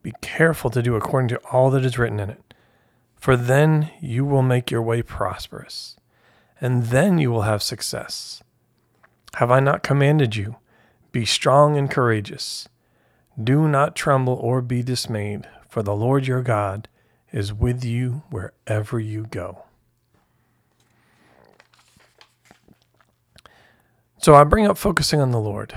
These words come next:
or I feel led to bring up focusing on the Lord, because these are the words to Joshua.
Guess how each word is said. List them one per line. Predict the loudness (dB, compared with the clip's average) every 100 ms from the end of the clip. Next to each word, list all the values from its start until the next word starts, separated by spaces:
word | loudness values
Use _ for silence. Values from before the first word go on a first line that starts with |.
| -12 -14 _ -12
or | -8
I |
feel | -6 -2
led | -2 0
to |
bring | -2 -2
up | -2
focusing | -2 -4 -4
on | -2
the |
Lord, | -2 -4
because | -4 0 0 0 -6 -10 -16 _ _ _ _ _ _ _ 0
these | 0 2
are |
the | 4
words | 4 2
to | -2
Joshua. | -2 -2 -4 -10 -14